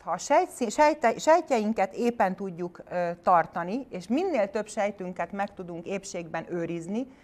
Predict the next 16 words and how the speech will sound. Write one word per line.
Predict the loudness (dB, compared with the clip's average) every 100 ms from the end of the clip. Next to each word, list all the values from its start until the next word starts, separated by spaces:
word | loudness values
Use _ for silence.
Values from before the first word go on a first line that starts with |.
| -20 -20 -12
a | -4
hiperfény | -2 2 2 0 -2 -8
segítségével, | -8 -10 -12 -10 -10 -6 -4 0 0 0 -6 _ -20 -20 -2
akkor | 0 0 2 4 4 0 -14 _
arra | 8 10 10 6 4 -8 _ -4
nyílnak | 2 2 2 -2 -2
lehetőségeink, | -4 -4 -6 -8 -6 -6 -2 0 0 -2 -6 -16 _ _ -4
hogy | -2 0
az | -2
egészséges | -2 0 0 0 -4 -6 -6 -4
sejtjeinkben | -4 -2 -4 -4 -4 -2 0 -2 -6 _
az | -6 0
egészséges | 2 2 -2 -4 -6 -6 -6 -8
erőműveink, | 0 2 2 0 -4 -2 -2 0 -2 -6
a | -8
mitokondriumok | -8 -8 -6 -4 -2 -2 0 0 -4